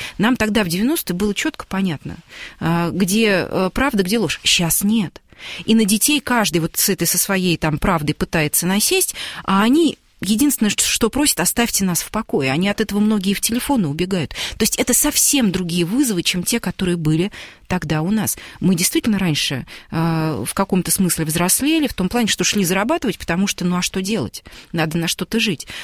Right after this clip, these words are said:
У них другие сейчас ситуации. И вот я, оставив за бортом все эти размышления, начинаю трепетной матери четверых детей рассказывать, как ей надо обходиться с её детьми.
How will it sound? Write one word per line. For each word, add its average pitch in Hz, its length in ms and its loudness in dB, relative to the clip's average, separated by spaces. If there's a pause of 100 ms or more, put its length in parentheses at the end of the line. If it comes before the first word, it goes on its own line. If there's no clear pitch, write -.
(180)
У 165 100 2
них 196 160 4
другие 214 320 0
сейчас - 520 -2 (120)
ситуации. - 720 -4 (460)
И 202 100 0
вот 277 200 2
я, 262 400 2 (880)
оставив 185 460 0
за 165 120 0
бортом 180 380 0
все 175 240 -2
эти 180 120 -4
размышления, 196 760 0 (280)
начинаю 202 540 2
трепетной 226 500 0
матери 202 440 0
четверых 185 440 0
детей 285 520 -2 (480)
рассказывать, 208 600 0
как 240 220 0
ей 196 100 2
надо 214 360 2
обходиться 190 500 -2
с - 100 0
её 175 240 0
детьми. - 500 -4